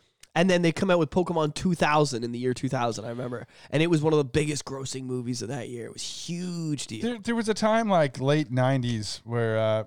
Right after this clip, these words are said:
Speaker 2: where if everybody was into something, I tend to walk the other way.
Speaker 1: Yeah.
Speaker 2: I, I tried to not be
Speaker 1: I
Speaker 2: a
Speaker 1: did that with
Speaker 2: bandwagon
Speaker 1: Star Wars.
Speaker 2: jumper.
Speaker 1: That's why I wasn't a big fan of the prequels, because everybody was like, "I got a Darth Maul fucking backpack." I was like, "You don't even know who he is yet. The movie comes out in a month."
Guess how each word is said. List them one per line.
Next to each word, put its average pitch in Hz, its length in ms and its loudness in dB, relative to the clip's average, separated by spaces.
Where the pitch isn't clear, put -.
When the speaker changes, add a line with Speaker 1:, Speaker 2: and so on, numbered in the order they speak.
Speaker 2:
where 113 320 -4
if 139 400 -4
everybody 135 460 0
was 120 180 0
into 120 220 0
something, 135 480 -2
I 113 120 -2
tend 117 340 -6
to 104 240 -6
walk 107 340 -8
the 95 160 -12
other 107 160 -6
way. 110 240 0
Speaker 1:
Yeah. 131 440 0
Speaker 2:
I, 123 280 -2
I - 20 0
tried 123 340 2
to 123 80 -2
not 117 240 2
be - 60 2
Speaker 1:
I - 40 6
Speaker 2:
a - 40 6
Speaker 1:
did 175 120 6
that 185 120 6
with 202 160 6
Speaker 2:
bandwagon 226 180 8
Speaker 1:
Star 269 80 10
Wars. 143 180 6
Speaker 2:
jumper. 139 120 -8
Speaker 1:
That's 202 260 2
why 240 220 4
I - 40 6
wasn't 240 240 4
a 226 40 0
big 220 140 0
fan 226 160 2
of 233 40 0
the 247 80 4
prequels, 220 380 4
because 165 220 2
everybody 214 500 4
was 190 120 4
like, 175 120 -2
"I 185 120 2
got 214 120 2
a 202 100 4
Darth 190 300 4
Maul 214 220 8
fucking - 360 0
backpack." 185 480 2
I - 40 -20
was 190 80 0
like, 214 80 2
"You 285 60 6
don't 302 60 6
even 285 120 4
know 285 80 8
who 277 140 8
he 285 100 8
is 302 160 4
yet. 160 140 4
The 156 60 2
movie 240 180 2
comes 240 180 4
out 247 40 4
in 240 60 2
a - 40 4
month." 254 300 2